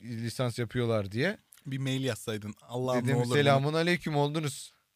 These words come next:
Speaker 2: Bun-, bunları yalnız bina
Speaker 1: Hastaneye
Speaker 2: yapma."
Speaker 1: bu devam
Speaker 2: Ama
Speaker 1: ettiriyorsa
Speaker 2: Allah'tan tek başına yapmıyorlar ama.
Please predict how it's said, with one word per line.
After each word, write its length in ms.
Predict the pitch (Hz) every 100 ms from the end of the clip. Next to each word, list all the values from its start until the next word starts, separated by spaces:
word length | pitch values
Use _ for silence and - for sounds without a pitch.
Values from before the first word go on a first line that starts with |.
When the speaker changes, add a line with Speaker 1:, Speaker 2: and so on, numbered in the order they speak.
| _
Speaker 2:
Bun-, 500 | 117 117 123 127 131
bunları 300 | 139 131 131
yalnız 300 | 135 127 127
bina 100 | 127
Speaker 1:
Hastaneye 380 | 131 127 147 147
Speaker 2:
yapma." 180 | 151 151
Speaker 1:
bu 40 |
devam 160 | 156 156
Speaker 2:
Ama 120 | 151
Speaker 1:
ettiriyorsa 440 | 151 151 165 147
Speaker 2:
Allah'tan 140 | 185 190
tek 180 | 196 202
başına 280 | 196 196
yapmıyorlar 480 | 196 190 - 123 104
ama. 140 | 107